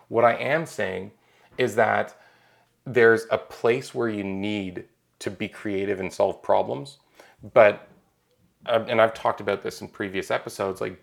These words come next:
don't think that you should start out by redesigning the way real estate works.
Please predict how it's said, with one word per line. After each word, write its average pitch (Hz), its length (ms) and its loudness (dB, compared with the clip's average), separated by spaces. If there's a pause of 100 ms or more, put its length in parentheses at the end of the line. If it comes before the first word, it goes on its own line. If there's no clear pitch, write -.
don't 113 380 4 (680)
think 104 520 -6 (480)
that 104 480 4
you 107 640 -6
should 101 400 -8
start 113 640 2
out 98 440 2
by 92 160 2
redesigning 117 1000 0
the 98 80 -2
way 98 160 2
real 98 200 0
estate 95 300 -6
works. - 340 -12